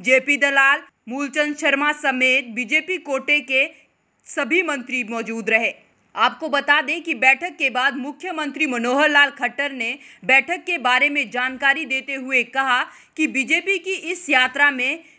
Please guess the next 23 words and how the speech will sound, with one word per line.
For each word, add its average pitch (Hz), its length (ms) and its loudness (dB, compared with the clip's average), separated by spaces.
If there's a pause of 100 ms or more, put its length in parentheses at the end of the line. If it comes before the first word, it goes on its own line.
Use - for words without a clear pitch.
(140)
हरियाणा 311 520 2
बीजेपी 294 440 -4
के 247 180 0
नए 233 280 0
प्रदेशाध्यक्ष 269 960 -4 (200)
ओम 285 180 -2
प्रकाश 320 360 2
धनखड़ 277 460 0
ने 311 160 -2
पदभार 247 500 0
संभाला 247 480 -2
है। 262 220 -2 (220)
सीएम 254 340 -2
ने 269 180 -6
कहा 262 340 -4 (340)
कि 269 120 -6
ओम 277 200 -2
प्रकाश 311 360 0
धनखड़ 269 540 0
विधिवत 339 640 -2
रूप 269 220 -10
से 254 340 -2 (300)
पदभार 262 480 2